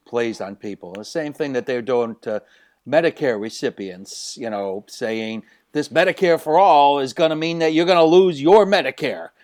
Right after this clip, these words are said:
because everybody will have Medicare." It's like, uh, you know, you don't think it's gonna work, but it works. It really is this pernicious way of, of, uh, uh, manipulating people's deepest fears and insecurities.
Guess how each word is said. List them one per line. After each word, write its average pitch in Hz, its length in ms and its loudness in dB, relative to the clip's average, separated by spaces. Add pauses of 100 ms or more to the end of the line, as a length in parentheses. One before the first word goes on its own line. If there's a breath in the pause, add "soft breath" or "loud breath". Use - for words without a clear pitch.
(120)
because 139 320 -2
everybody 147 480 4
will 117 120 -2
have 123 200 2
Medicare." 107 580 -6
It's 107 160 -14
like, 131 280 -6
uh, 165 240 -14
you 180 260 -8
know, 151 120 -2
you 147 180 -2
don't 170 240 2
think 202 240 -2
it's 170 140 -8
gonna 143 280 -2
work, 127 500 0 (460 soft breath)
but 131 140 -4
it 127 120 0
works. 123 640 -4
It 113 140 -14
really 127 480 -4
is 113 180 -8
this 107 140 -14
pernicious 113 640 -10
way 107 240 -8
of, 101 180 -12 (360 soft breath)
of, 107 240 -4 (200)
uh, - 40 -10
uh, 107 680 -6
manipulating 120 720 -4
people's 113 380 -10
deepest 120 500 -10
fears 120 360 -6
and 107 100 -10
insecurities. 104 920 -12